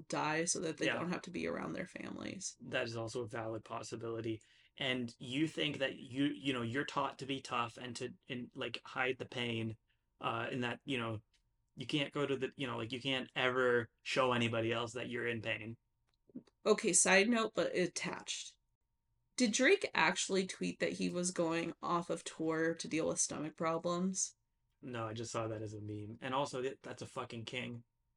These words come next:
Speaker 1: Like, I, as much as I do not like Drake, and I'm happy to say that on any podcast, why do you, anytime I say an absolute banger, you go to your laptop? I am afraid.
Speaker 2: I'm looking it up.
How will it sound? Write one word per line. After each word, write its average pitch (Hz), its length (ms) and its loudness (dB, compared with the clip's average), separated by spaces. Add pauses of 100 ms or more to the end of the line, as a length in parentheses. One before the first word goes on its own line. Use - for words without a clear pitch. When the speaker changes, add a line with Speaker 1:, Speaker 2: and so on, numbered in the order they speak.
(220)
Speaker 1:
Like, 247 280 10
I, 254 140 8 (640)
as 262 220 10
much 269 240 8
as 320 120 8
I 254 120 8
do 185 180 2
not 165 220 2
like 165 180 2
Drake, 156 540 0 (160)
and 175 120 4
I'm 165 220 4
happy 170 400 0
to 170 80 2
say 170 220 4
that 165 180 2
on 160 140 0
any 160 240 0
podcast, 175 1000 0 (680)
why 202 140 8
do 269 80 8
you, 370 140 8
anytime 240 560 8
I 220 80 8
say 208 260 6
an - 160 2
absolute 180 680 4
banger, 151 360 2
you 156 180 -2
go 156 160 2
to - 180 -4
your - 140 0
laptop? - 640 -2
I 175 100 2
am 175 140 2
afraid. - 580 -2 (280)
Speaker 2:
I'm 156 220 0
looking 190 300 -2
it - 100 -6
up. 175 220 -8